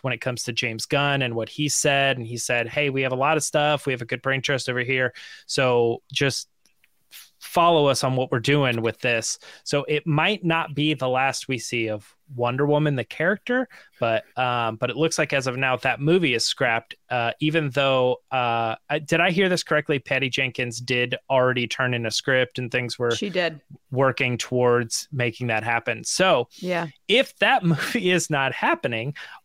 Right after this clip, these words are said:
Speaker 1: our first story is, what else is <laughs> Patty Jenkins doing now? Is d-, what does this mean for Rogue Squadron, which was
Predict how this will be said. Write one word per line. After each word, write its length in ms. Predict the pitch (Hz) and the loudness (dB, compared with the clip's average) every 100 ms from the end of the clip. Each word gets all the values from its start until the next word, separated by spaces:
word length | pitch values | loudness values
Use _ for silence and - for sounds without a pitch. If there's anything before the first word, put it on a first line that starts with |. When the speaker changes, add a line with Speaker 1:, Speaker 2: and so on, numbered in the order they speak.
| - | 0
Speaker 1:
our 180 | 160 311 | 2 2
first 360 | - 160 160 | 4 2 2
story 440 | - 143 139 156 143 | 0 2 4 2 2
is, 360 | 143 170 - - _ _ _ _ _ _ | 2 2 -2 -10 _ _ _ _ _ _
what 260 | 156 147 147 | -2 2 4
else 240 | 185 233 | 4 4
is 120 | 330 - | 2 2
<laughs> 20 | |
Patty 400 | - - 269 269 | 0 2 4 4
Jenkins 500 | 202 254 240 294 214 | 4 2 2 0 0
doing 420 | 320 392 381 190 | 2 4 4 4
now? 440 | 165 165 143 127 - - 165 - - | 4 2 2 0 -2 -8 -10 -10 0
Is 560 | 185 240 330 339 - - _ _ - - | 4 6 6 4 -2 -12 _ _ -20 0
d-, 160 | 196 - | 2 2
what 220 | 185 175 208 | 0 2 2
does 240 | 285 190 | 2 0
this 280 | 214 247 180 | -2 -2 -2
mean 440 | 202 294 214 202 | -2 0 0 0
for 540 | 180 175 160 156 160 - _ _ | -2 2 4 6 2 0 _ _
Rogue 360 | 123 120 120 123 | 0 2 2 0
Squadron, 920 | - 170 214 302 214 143 113 110 131 - _ _ | -2 2 4 4 2 0 -2 -6 -12 -14 _ _
which 340 | 135 131 - | -2 -2 -2
was 460 | 139 131 123 120 | 0 2 2 0